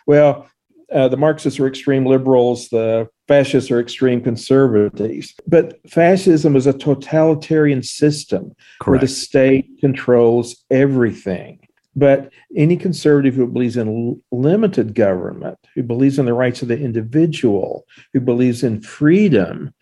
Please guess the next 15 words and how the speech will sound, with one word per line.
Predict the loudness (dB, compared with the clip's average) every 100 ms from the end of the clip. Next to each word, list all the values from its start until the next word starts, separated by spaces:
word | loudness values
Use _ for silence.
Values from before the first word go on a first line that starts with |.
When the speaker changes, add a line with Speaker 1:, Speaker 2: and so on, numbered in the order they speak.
| _ -20 _ -6 0
Speaker 1:
uh, | 2 0 -4 -2
these | 2 2 0 -8 _ _ _ _ -8
whole | -4 -4
categories | -4 -4 0 0 2 2 2
are |
condemned | -2 -4 -8 -2 0 0 -2 -6 -8 -6
completely | -10 -10 _ _ -2 2 2 -2 -4 -4
by | -2 -2 -2
the | -4
fascists. | -6 -4 -4 -6 -6 -6 -8 -16 _ -20 -6
But | -2 2
what | 2 4
they're | 0
calling | -2 -4 -2 0 0 -4
for | -6 -12 0 2 4 4 0